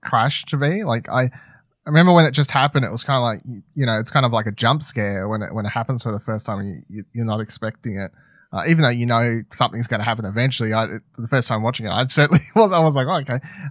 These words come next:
Uh, and then just the fact it all slows down and you see his hands go inside the, the dashboard there, and then everything, like, crumbles and crushes around it. It's, it's rather brutal for a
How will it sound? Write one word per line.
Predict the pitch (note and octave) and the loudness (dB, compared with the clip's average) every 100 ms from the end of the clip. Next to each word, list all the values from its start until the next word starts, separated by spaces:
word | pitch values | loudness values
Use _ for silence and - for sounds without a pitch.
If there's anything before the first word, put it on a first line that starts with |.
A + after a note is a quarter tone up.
| - | 0
Uh, | A2 A2+ | 2 2
and | - C3+ | 2 2
then | C3+ | 2
just | B2+ B2+ | 2 0
the | B2 | -2
fact | - B2+ | -2 -2
it | B2 | 0
all | A#2 | -2
slows | - B2 A2 | 0 0 0
down | A#2 A2 A2 | -2 -2 -2
and | G#2 | -4
you | A2 | -4
see | A#2 A2+ A2 | -6 -4 -4
his | A2 A2 | -4 -4
hands | A2 G#2+ A2 A2+ | -4 -2 -4 -6
go | A2+ G#2 | -6 -4
inside | A2 - A2 G#2+ G#2+ | -4 -2 -2 -2 -2
the, | G#2+ G#2 G#2+ - _ _ _ - | -4 -2 -4 -8 _ _ _ -14
the | |
dashboard | G#2+ A2 A#2+ - - A2 G#2 | -2 2 2 -2 -4 -4 -4
there, | G#2+ G#2 G#2+ | -4 -2 -2
and | G#2 | -2
then | G#2+ | -4
everything, | G#2+ A#2 B2 A#2 | -4 -6 -6 -4
like, | G2+ | -6
crumbles | - C3 A#2 A2 A#2 | -4 0 0 -2 -8
and | A#2+ A2+ | -8 -8
crushes | - A2 - B2 | -6 -6 -4 -4
around | G#2+ G#2 A#2 A2 | -4 -2 -2 -2
it. | G#2+ | -2
It's, | C#3+ - - | -2 -4 0
it's | F3+ - _ _ | -2 -2 _ _
rather | C#3 F3+ C#4+ D4 | 4 4 4 2
brutal | D3 C#3+ G3 - B2 | 2 2 2 2 -4
for | - A#2+ A2 | -2 -2 0
a | G#2 G#2+ A2 | 0 -2 -6